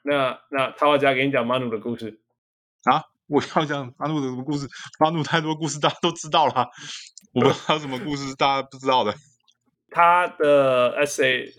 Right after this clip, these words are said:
Speaker 1: 三个最，最爱的故事。
Speaker 2: 你说他哦，嗯。
Speaker 1: 对啊，Manu Ginobili。
Speaker 2: 我觉得就可能，我第一个想到就是他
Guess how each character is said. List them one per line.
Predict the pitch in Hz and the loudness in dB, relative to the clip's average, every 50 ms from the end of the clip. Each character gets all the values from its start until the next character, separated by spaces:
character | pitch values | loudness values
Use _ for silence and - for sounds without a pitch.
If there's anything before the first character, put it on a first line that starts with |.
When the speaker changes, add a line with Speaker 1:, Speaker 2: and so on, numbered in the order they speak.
| - - - | -20 -20 -20
Speaker 1:
三 | - - - - 185 185 190 | -16 -8 -2 0 0 2 2
个 | 175 156 | 2 0
最， | 143 - 180 170 156 151 | 2 2 0 0 0 -2
最 | 143 170 156 | 0 0 0
爱 | 143 143 143 | 2 2 2
的 | 127 117 | 0 0
故 | 104 - 127 | -4 -4 -8
事。 | 120 - 123 110 - _ _ _ _ - - - _ _ _ _ - - | -8 -8 -10 -12 -14 _ _ _ _ -20 -20 -20 _ _ _ _ -6 -2
Speaker 2:
你 | 90 | 0
说 | 90 104 107 104 | 2 2 2 2
他 | 98 98 92 90 87 | 2 0 0 0 -2
哦， | 82 82 - - _ _ - - - | -4 -4 -8 -14 _ _ -14 -10 -6
嗯。 | 92 95 92 90 90 87 87 90 92 | -4 -2 -2 -2 -2 -4 -4 -4 -4
Speaker 1:
对 | 92 110 101 | -4 -4 -4
啊， | 95 - - _ _ _ | -4 -8 -14 _ _ _
Manu | - 123 123 127 135 131 | -8 -6 -4 -4 -4 -6
Ginobili。 | 120 117 110 113 110 110 107 - 67 - 135 _ _ _ _ _ _ _ _ _ | -6 -8 -6 -4 -6 -6 -6 -10 -18 -18 -18 _ _ _ _ _ _ _ _ _
Speaker 2:
我 | - 98 90 90 | -4 -2 -2 -2
觉 | 85 - 98 | 0 -2 -2
得 | 95 101 98 90 - _ - | -2 -2 -6 -8 -10 _ -6
就 | - 113 104 98 - - - | -2 -2 -2 -2 -6 -14 -8
可 | - - 101 | -4 -2 -2
能， | 95 98 82 - _ _ _ _ _ - - - | -2 -4 -10 -12 _ _ _ _ _ -14 -6 -2
我 | 117 110 | -2 -2
第 | 107 - 160 147 | 0 0 -2 -2
一 | 147 151 | 0 -2
个 | 151 | -4
想 | 127 - 113 107 | -2 -2 -4 -2
到 | 131 127 120 | -2 -2 -2
就 | 123 | -2
是 | 123 123 | -4 -4
他 | 127 123 123 | -2 -2 -2